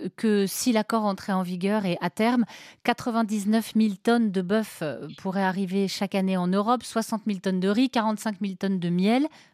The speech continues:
par exemple, hein, ce, il y aura d'autres produits que vous avez cités. Euh, qu'est-ce que ça représente dans les économies des pays du Mercosur, ces exportations ?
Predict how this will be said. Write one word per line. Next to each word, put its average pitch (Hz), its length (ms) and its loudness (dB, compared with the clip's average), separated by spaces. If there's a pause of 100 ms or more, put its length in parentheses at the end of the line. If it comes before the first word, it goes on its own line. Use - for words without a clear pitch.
(140)
par 185 160 -2
exemple, 185 400 -4
hein, 175 60 -4
ce, - 120 -10
il 127 160 -10
y 143 80 -8
aura 160 160 -4
d'autres 175 180 -4
produits 175 300 -8
que 156 60 -10
vous 160 160 -6
avez 156 120 -6
cités. 247 360 -4 (540)
Euh, 294 40 -10 (160)
qu'est-ce 302 220 0
que - 100 -4
ça - 140 -2
représente 226 720 -4
dans 190 260 0
les 196 300 0
économies 220 560 0
des 196 140 -2
pays 202 280 -2
du 190 140 -4
Mercosur, 185 600 -6
ces 170 220 -6
exportations ? 170 680 -10